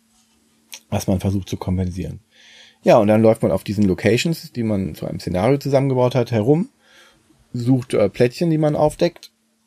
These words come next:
Äh, man läuft übrigens herum, indem man einen Würfel würfelt, was, ähm, bedeuten kann, dass man entweder eins bis vier Felder vorrückt und dann bei einer vier auch, äh, der Zeitmarker auch,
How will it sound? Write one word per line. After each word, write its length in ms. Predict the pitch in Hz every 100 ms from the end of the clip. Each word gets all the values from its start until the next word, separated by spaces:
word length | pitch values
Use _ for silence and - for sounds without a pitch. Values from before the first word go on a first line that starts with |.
| _ _ - - _ _ _ -
Äh, 180 | 117 107
man 160 | 110 123
läuft 180 | 139
übrigens 320 | 151 127 123 120
herum, 300 | 113 143 147
indem 240 | 120 123
man 160 | 117 67
einen 180 | 104
Würfel 380 | 113 156 - 107
würfelt, 500 | 104 135 185 196 - _ _ _ _ _ - - -
was, 880 | 113 107 120 117 127 - - - -
ähm, 560 | - 113 113 113 113 117
bedeuten 340 | 113 117 117
kann, 180 | 127 123
dass 140 | 113
man 200 | 120 117
entweder 380 | 95 113 113 101
eins 240 | 78 113 117
bis 180 | 117
vier 160 | - 110
Felder 300 | - 135 143
vorrückt 520 | - 123 147 175 - _ _ _ _ _ _ _ _ _ _
und 240 | - 147 151
dann 380 | 143 131 123 120
bei 320 | 110 110 98
einer 240 | 104 101
vier 760 | - 135 135 135 135 139 139 -
auch, 400 | 101 120 117 -
äh, 260 | 87 90 101
der 160 | 98
Zeitmarker 720 | - 131 147 113 120 139 -
auch, 280 | - 139 180